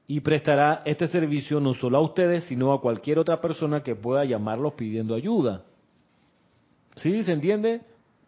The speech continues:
Viene la gente, le mandaba la carta, pero antes que llegara la carta, ya le llegaba la respuesta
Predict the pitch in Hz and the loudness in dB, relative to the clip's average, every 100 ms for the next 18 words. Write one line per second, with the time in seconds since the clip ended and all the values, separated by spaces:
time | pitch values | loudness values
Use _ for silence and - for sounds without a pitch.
0 | _ _ _ - 156 170 165 180 175 185 | _ _ _ -2 4 4 4 2 2 2
1 | 180 135 135 131 175 175 160 190 190 160 | 4 2 2 2 4 4 2 0 0 -4
2 | 165 139 143 156 165 147 165 160 143 165 | -4 -2 -2 -2 -4 0 0 0 -2 -4
3 | 156 165 185 _ _ _ _ _ - 113 | -4 -8 -8 _ _ _ _ _ -4 4
4 | 147 156 160 - 147 139 131 131 147 151 | 6 8 6 2 2 2 4 4 6 4
5 | 135 123 143 139 - 151 | 2 0 0 0 -2 -4